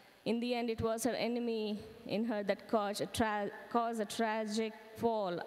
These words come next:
for a superstar who was one of the top-selling artists in pop music history, with more than fifty-five million records sold in U S alone.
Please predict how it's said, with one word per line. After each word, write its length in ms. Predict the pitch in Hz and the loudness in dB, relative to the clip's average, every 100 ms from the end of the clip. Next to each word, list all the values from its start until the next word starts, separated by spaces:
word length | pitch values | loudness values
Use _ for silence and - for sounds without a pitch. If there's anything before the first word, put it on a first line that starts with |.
| - | 0
for 180 | 220 | 0
a 40 | 202 | 0
superstar 760 | - 269 285 277 226 196 180 | 0 2 4 2 2 2 2
who 60 | 208 | 0
was 320 | 214 208 208 | 0 0 0
one 100 | 202 | 0
of 100 | 196 | 2
the 100 | 196 | 0
top-selling 760 | 190 254 254 - - 226 214 - | 4 2 2 0 0 0 0 0
artists 460 | 190 208 214 214 | 0 2 0 0
in 100 | 202 | 0
pop 340 | 190 220 214 - | 2 2 2 0
music 300 | 208 202 202 - | -2 -2 -6 -6
history, 440 | 190 - 170 165 - - - - - - | -8 -4 -4 -4 -6 -18 -18 -20 -6 0
with 180 | 202 214 | 0 2
more 180 | 226 | 0
than 160 | 240 240 | 0 0
fifty-five 480 | 277 269 269 262 240 | 0 2 2 4 2
million 300 | 233 226 220 | 0 0 0
records 460 | 202 - 202 196 | -2 0 0 0
sold 300 | - 220 208 | 0 0 0
in 120 | 208 196 | -2 -2
U 180 | 196 | 0
S 200 | 202 202 | -2 0
alone. 420 | 190 185 165 160 | -2 0 -2 -4